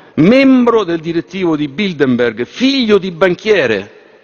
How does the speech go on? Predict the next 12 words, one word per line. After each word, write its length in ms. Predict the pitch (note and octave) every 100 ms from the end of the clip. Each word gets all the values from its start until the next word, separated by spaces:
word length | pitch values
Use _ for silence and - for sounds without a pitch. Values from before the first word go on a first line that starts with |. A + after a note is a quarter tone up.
| _ _ _ _ _ _ _ -
tutte 300 | F3 - C3+
definizioni 760 | C#3 C3+ C#3 - D#3+ D#3+ C#3
che 160 | A#2 B2
accompagnano 760 | B2 - C#3 - C#3+ C#3 B2 B2
il 60 |
nome 220 | C#3 C3+ B2+
e 20 |
il 60 |
cognome 420 | - B2+ C3+ B2 A2
di 100 | A#2+
Mario 320 | B2+ B2+ B2+
Monti. 720 | C3 A#2+ F#2 - G#2+ E2+